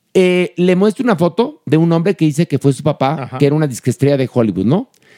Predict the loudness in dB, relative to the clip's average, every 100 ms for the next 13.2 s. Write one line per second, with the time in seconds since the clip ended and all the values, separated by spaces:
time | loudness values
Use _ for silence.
0 | _ _ -2 0 2 0 0 -6 _ _
1 | _ 0 2 0 0 0 0 -2 -6 _
2 | _ _ _ _ _ 0 2 2 0 0
3 | 0 0 2 2 0 -2 -4 -4 -8 -8
4 | _ _ _ _ 0 2 2 0 0 0
5 | 0 -2 _ -6 -4 0 -2 0 -2 -2
6 | 0 -2 0 -2 0 -2 -2 -6 _ -2
7 | 2 2 0 -2 0 0 0 -2 -2 0
8 | 0 0 0 0 -4 -8 -18 -20 -20 _
9 | 0 2 0 0 0 0 0 -2 -2 -2
10 | 0 2 0 0 0 0 -2 -4 -2 0
11 | -2 -6 -2 -2 0 -2 0 0 -2 -4
12 | -6 -6 -2 0 2 0 -2 -2 -4 -4
13 | -8